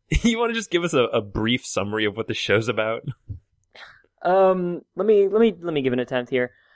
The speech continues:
Speaker 2: So, the show is about this,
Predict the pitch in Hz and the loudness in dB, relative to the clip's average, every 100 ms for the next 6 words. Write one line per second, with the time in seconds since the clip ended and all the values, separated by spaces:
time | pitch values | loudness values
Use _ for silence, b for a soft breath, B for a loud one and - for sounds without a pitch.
0 | _ - 175 165 165 b _ _ _ _ | _ 0 4 4 2 b _ _ _ _
1 | _ _ _ _ _ - 160 190 - 269 | _ _ _ _ _ -16 0 2 4 2
2 | 339 214 202 165 - _ _ _ _ _ | 4 4 2 -4 -20 _ _ _ _ _
3 | _ _ - 160 156 151 151 151 - - | _ _ 2 2 4 2 0 -2 -8 -10
4 | - 156 147 - - | 2 2 2 -2 -20